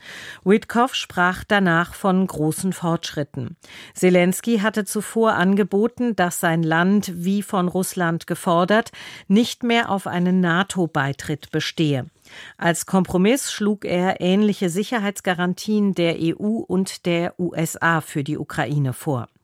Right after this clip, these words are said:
Im Gespräch, wo, die Gespräche wurden durch den sicherheitspolitischen Berater von Bundeskanzler Merz Sauter moderiert.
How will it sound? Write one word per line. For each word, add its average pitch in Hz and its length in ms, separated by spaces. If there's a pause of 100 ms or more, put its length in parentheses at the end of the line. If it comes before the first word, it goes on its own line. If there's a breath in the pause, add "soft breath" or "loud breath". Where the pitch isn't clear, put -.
(600 loud breath)
Im 165 420
Gespräch, 160 840
wo, 170 360
die 185 260
Gespräche 185 680
wurden 208 460
durch 175 300
den 175 180
sicherheitspolitischen 190 1080
Berater 165 540
von 208 220
Bundeskanzler 185 760
Merz 160 340
Sauter 160 500
moderiert. 151 760